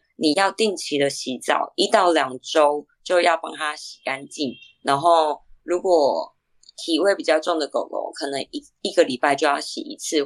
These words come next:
甚至缩短成五到六天就要一次，才有办法让它的油脂啊，跟一些皮屑不要那么容易的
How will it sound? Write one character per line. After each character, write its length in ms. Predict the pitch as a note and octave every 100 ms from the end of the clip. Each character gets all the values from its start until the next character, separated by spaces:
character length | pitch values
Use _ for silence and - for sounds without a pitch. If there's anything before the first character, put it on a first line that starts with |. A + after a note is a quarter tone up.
| -
甚 240 | - F3+ D#3+
至 180 | F3
缩 300 | D#3 - D3+
短 260 | D#3 C3+ F2
成 240 | - C3+ G#2+ - -
五 160 | B2
到 240 | - D3 C#3+
六 180 | D3
天 240 | C3 C3+ B2+
就 120 | D3
要 120 | C#3
一 120 | - B2+
次， 340 | - D3 A2+ - - -
才 120 | F3+
有 100 | E3
办 200 | D#3 F3
法 200 | D#3+ C3+
让 180 | D3 D#3
它 160 | D3+ D3+
的 80 |
油 320 | D3 C3+ B2+ C#3
脂 300 | - C#3 G#2+
啊， 160 | G2
跟 180 | A2+ D3+
一 60 | D3
些 160 | D#3
皮 240 | D3 - B2
屑 260 | - D3+
不 140 | C3+ C3+
要 160 | B2+
那 80 | C#3
么 140 | D3+ C3+
容 240 | A#2+ A#2
易 140 | -
的 100 | D3